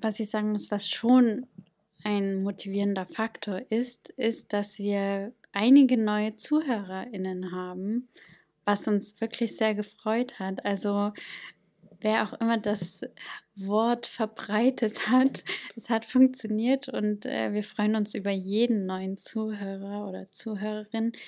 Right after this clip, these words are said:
die auf unserem Podcast aufmerksam werden und auch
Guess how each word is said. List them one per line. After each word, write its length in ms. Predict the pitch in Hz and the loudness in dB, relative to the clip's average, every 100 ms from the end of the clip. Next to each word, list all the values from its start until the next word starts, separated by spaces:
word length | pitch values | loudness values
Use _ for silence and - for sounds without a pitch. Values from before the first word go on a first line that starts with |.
| - - _ - | -18 -20 _ -2
die 360 | 202 202 196 196 196 | 0 2 2 0 -4
auf 140 | - | -6
unserem 360 | 208 196 196 190 | -6 -4 -6 -6
Podcast 580 | 214 - - 202 - | -8 -8 -10 -10 -6
aufmerksam 600 | 220 214 214 208 - 190 185 | -6 -4 -6 -6 -8 -8 -8
werden 500 | 180 185 226 294 - _ _ _ _ _ - | -8 -4 0 0 -2 _ _ _ _ _ -2
und 520 | 214 220 220 214 - | 0 2 0 -2 -4
auch 280 | 214 208 | -2 0